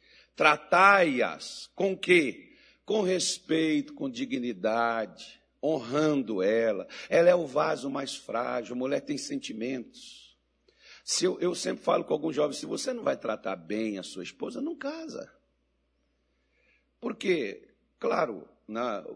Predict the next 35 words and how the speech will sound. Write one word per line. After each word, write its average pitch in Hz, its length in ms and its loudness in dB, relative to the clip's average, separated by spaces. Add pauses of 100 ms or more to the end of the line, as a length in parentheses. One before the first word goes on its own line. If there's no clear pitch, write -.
como 285 180 -4
é 311 60 -2
que - 100 -2
é - 40 4
o 180 40 4
relacionamento 139 1400 -2
que 143 80 -6
um 139 140 -2
homem 135 260 -2
tem 127 240 -2
com - 120 -10
uma 120 120 -4
prostituta? 110 640 -6
É 240 40 -2
uma 285 200 -6
coisa 220 340 0
fria, - 600 -6
vazia, 123 760 -4
uma 156 200 -8
coisa 151 320 -4
imoral, 139 520 -2
indecente. 135 1120 -6 (1300)
O 185 140 -6
camarada 208 560 2
chega 156 280 -4
ali, 139 160 0
não 143 140 -6
tem 202 240 -4
carícia, 143 640 -4
não 165 140 -6
tem 180 200 -6
carinho, 151 460 -2
não 156 140 -8
tem - 180 -6
nada. 113 600 -6